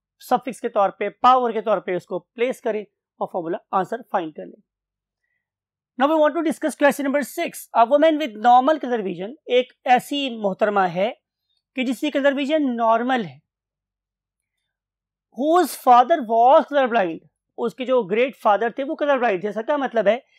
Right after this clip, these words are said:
कि ये वाली मोहतरमा कैरियर होंगी, आई इनका हम जेनेटिक मेकअप लिखते हैं। डेफिनेटली बात है कि फीमेल है तो क्या होगा? एक्स एक्स। अगर ये फीमेल है तो जाहिर है एक्स एक्स होगा।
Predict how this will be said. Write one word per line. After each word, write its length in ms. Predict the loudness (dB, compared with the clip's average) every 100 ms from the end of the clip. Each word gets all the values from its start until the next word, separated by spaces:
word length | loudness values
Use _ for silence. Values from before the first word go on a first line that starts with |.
| _ _ -6
कि 60 |
ये 260 | -2 0 2
वाली 240 | 2 2
मोहतरमा 500 | -2 -4 -4 -2 -4
कैरियर 500 | -4 0 0 2 0
होंगी, 460 | 0 -4 -4 -6 -6
आई 260 | -2 0 0
इनका 380 | -4 -6 0 0
हम 80 | 0
जेनेटिक 280 | -2 -4
मेकअप 220 | -6 -8 -8
लिखते 260 | -10 -14
हैं। 180 | -16 -18 _ _ _ _ _ _ _ _ _ -4
डेफिनेटली 360 | 0 0 0 0
बात 160 | 0
है 60 | -2
कि 100 | -4
फीमेल 380 | -4 -2 0 0
है 60 |
तो 120 | -2
क्या 160 | -4 -2
होगा? 320 | 0 0 -2 -2
एक्स 520 | -4 -4 -8 -20 -20 _ _ _
एक्स। 360 | -2 -2 -10 -18 -10
अगर 200 | -6 -2
ये 120 | -2
फीमेल 300 | -2 -2 -2
है 60 | 0
तो 60 |
जाहिर 240 | 4 4 4
है 100 | 0
एक्स 180 | -4
एक्स 180 | -8 -8
होगा। 180 | -10 -10